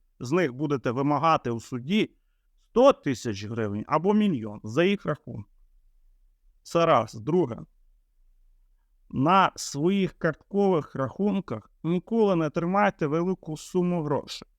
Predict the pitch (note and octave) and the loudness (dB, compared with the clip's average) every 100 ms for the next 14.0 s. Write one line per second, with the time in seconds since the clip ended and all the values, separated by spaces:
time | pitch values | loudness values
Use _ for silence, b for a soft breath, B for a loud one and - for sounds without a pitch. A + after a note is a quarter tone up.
0 | _ F#3 G3 A#3+ G#3+ F#3 - D#3+ B2+ G#2 | _ -4 0 2 2 -2 0 -2 -2 -8
1 | G#2 - _ _ _ _ - _ _ - | -14 -16 _ _ _ _ -20 _ _ -8
2 | - F3 D#3+ G#3+ G3+ - _ _ - D#3+ | -2 0 4 4 4 -2 _ _ 0 0
3 | F3+ G#3+ F3 E3+ D3 D#3+ D#3 C#3+ A#2+ A#2+ | 2 0 0 -2 -2 0 2 0 -2 -2
4 | D3 A#2 A2 F#2 - - - _ _ D3 | 0 0 -2 -8 -12 -12 -16 _ _ -2
5 | C#3+ C3+ D3 F#3+ F#3+ C3+ C#3+ C3+ C3+ E3+ | 0 2 4 4 2 0 -2 -2 -4 0
6 | E3+ D3+ C#3 C3+ - A2 G#2+ - _ _ | 0 0 -6 -6 -10 -10 -10 -16 _ _
7 | _ _ _ _ _ _ _ _ _ _ | _ _ _ _ _ _ _ _ _ _
8 | _ _ _ _ _ - F3 A#3 C4+ C#4 | _ _ _ _ _ -2 2 4 4 4
9 | B3 - _ _ _ _ C#3 G3 F#3+ A#3+ | 0 -8 _ _ _ _ -2 -2 -2 -4
10 | A#3+ B3 D4 D#4 - C4+ B3 C4 C4 - | -4 2 4 4 2 0 2 2 0 -4
11 | A3 G3+ E3+ C3+ C3+ F#3+ G3 E3 F3 E3+ | -4 -2 -2 -4 -6 0 2 2 2 2
12 | E3 E3 F3 - A#3+ G#3+ D#3+ F3 E3+ D3 | 0 -2 -2 0 2 2 -2 -2 2 2
13 | E3+ D#3+ C#3 D3 D#3 - A#2+ - - G2 | 2 0 -2 -4 -4 -6 -10 -10 -12 -14